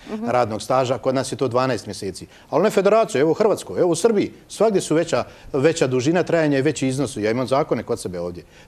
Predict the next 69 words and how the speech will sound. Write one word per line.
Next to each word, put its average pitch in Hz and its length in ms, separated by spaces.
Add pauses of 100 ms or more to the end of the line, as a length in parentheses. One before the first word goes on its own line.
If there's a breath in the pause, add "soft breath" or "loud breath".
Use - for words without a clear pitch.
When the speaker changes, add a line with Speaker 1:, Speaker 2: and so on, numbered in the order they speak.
Speaker 2:
tih 139 160
prava. 135 320
A 123 40
s 127 40
druge 220 200
strane, 226 300
mi 220 120
imamo 240 240
sredstva 226 380
za 98 120
to. 98 140
Mi 110 120
možemo, 185 320 (200 loud breath)
dakle, 143 260
ne 156 120
da 180 140
se, 175 200 (340 loud breath)
ima 185 200
novi 196 180
Speaker 1:
Dobro, 151 80
Speaker 2:
zahvat 175 220
Speaker 1:
ali 311 60
Speaker 2:
iz 320 60
Speaker 1:
ima 370 80
i 349 40
ovo 339 80
Speaker 2:
privrede. 359 180
Speaker 1:
što - 100
je 285 40
gospodin 311 340
Jašić 302 280
malo 277 220
prije 247 200
rekao, 269 380
to 262 140
je 277 100
taj - 200
problem 262 380
da 254 100
se 247 160
ne 233 100
izjednače 240 500
prava 240 360
onih 254 260
ljudi 247 200
koji 233 220
rade 247 300
i 233 60
onih 233 220
koji 214 180
Speaker 2:
Pa 170 60
mi 190 160
ne 185 100
želimo 202 380
da 175 100
budemo 185 100 (160)
Speaker 1:
nezaposleni. 175 120
Speaker 2:
oni 190 120
koji 160 160
nemamo 156 240
posla. 123 280
Neka 139 160
nam 160 160
odmah 233 260
zavod 190 360
posreduje 185 400
i - 20
nađe 160 280
posao, 180 420